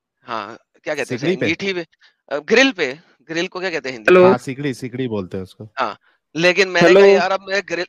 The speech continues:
Speaker 1: हाँ, जी भाई, आपका हेलो आ गया, एक सेकंड। तो वो कबाब सुन के मेरे दिल में इतनी कबाबों की तमन्ना हो गई कि मैंने फ्रीजर से कबाब निकाले और मैंने उसको ओवन में डाल दिया। मैं कहा, "बेक ही कर लेते हैं,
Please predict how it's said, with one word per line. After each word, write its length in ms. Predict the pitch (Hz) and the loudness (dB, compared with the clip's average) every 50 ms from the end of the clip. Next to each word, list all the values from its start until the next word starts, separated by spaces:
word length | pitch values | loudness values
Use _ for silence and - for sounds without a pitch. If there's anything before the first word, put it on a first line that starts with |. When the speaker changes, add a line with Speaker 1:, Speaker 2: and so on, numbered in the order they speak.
| - - | -10 -12
Speaker 1:
हाँ, 180 | 151 160 151 - _ 143 147 | -8 -8 -8 -10 _ -12 -6
जी 120 | 202 220 | -6 -4
भाई, 140 | 202 208 185 | -2 0 0
आपका 220 | 185 180 165 185 | 0 0 -2 -2
हेलो 200 | 180 160 143 160 | -4 -4 -4 -2
आ 100 | 160 147 | -4 -4
गया, 140 | 139 151 151 | -2 -4 -4
एक 80 | 139 127 | -6 -6
सेकंड। 220 | - 131 107 117 _ _ _ _ _ _ _ _ _ - | -10 -16 -16 -16 _ _ _ _ _ _ _ _ _ -10
तो 120 | 156 165 | -8 -8
वो 140 | 156 165 170 | -8 -10 -12
कबाब 480 | - - 185 165 160 165 175 202 202 _ _ | -8 -8 -4 -2 0 0 0 0 -2 _ _
सुन 280 | - - - 170 175 190 | -18 -12 -10 -10 -10 -8
के 200 | 185 202 214 202 | -4 -2 -2 -2
मेरे 280 | 196 180 180 190 190 | 0 0 2 2 0
दिल 300 | 180 165 151 170 175 180 | 0 _ -4 -4 -4 -2
में 100 | 190 190 | -2 -4
इतनी 220 | 190 - 196 202 196 | -4 -4 -4 -8 -8
कबाबों 440 | - - 160 143 139 143 156 180 185 | -8 -6 -4 -4 -4 -4 -4 -10 -14
की 100 | 170 - | -12 -12
तमन्ना 380 | - 170 160 151 151 175 202 | -12 -10 -10 -10 -8 -4 -4
हो 180 | 214 196 165 147 | -2 -2 -4 -4
गई 240 | 151 143 151 156 180 _ _ _ _ _ _ _ _ _ - | -4 -6 -6 -6 -8 _ _ _ _ _ _ _ _ _ -10
कि 120 | 175 160 | -8 -8
मैंने 300 | 156 160 160 165 170 175 | -4 -4 -2 0 0 -2
फ्रीजर 500 | 175 - - - 147 156 180 170 180 185 | -2 -4 -12 -12 -10 -8 -4 -4 -4 -4
से 120 | 180 202 | -4 -6
कबाब 360 | 165 - 156 143 147 160 170 170 | -6 -6 -6 -4 -2 -4 -4 -4
निकाले 360 | 170 147 143 143 147 151 160 | -8 -6 -6 -4 -4 -4 -4
और 120 | 165 160 | -4 -6
मैंने 260 | 151 147 143 147 156 | -6 -6 -6 -4 -4
उसको 520 | 160 156 151 - - 175 175 175 160 196 _ _ _ _ _ _ _ - | -4 -6 -8 -10 -12 -10 -10 -10 -12 -16 _ _ _ _ _ _ _ -8
ओवन 260 | - 254 254 262 262 | -6 -2 0 0 0
में 100 | 247 214 | 0 0
डाल 220 | 180 139 123 113 113 | 0 0 0 -2 -4
दिया। 180 | 123 123 139 | -6 -8 -10
मैं 140 | 151 165 180 | -8 -8 -8
कहा, 100 | 175 208 | -8 -8
"बेक 280 | 190 170 180 190 214 202 | -4 0 0 0 0 0
ही 80 | 208 | -2
कर 140 | 185 185 156 | -2 -2 -2
लेते 260 | 160 156 151 147 175 | 0 -2 -4 -2 -4
हैं, 100 | 180 170 | -6 -6